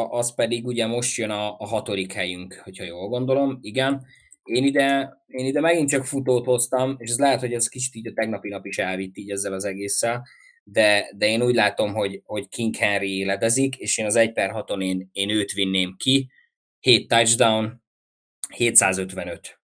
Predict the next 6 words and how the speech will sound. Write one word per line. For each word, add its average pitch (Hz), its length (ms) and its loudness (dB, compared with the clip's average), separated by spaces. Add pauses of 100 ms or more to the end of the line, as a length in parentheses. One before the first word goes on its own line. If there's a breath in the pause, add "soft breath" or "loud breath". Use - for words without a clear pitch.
(480)
futott 160 480 4
yard, 107 440 2 (520)
tizenkilenc 110 640 0
egész 98 260 -2
nyolc 98 300 -4
tizedes 85 640 -6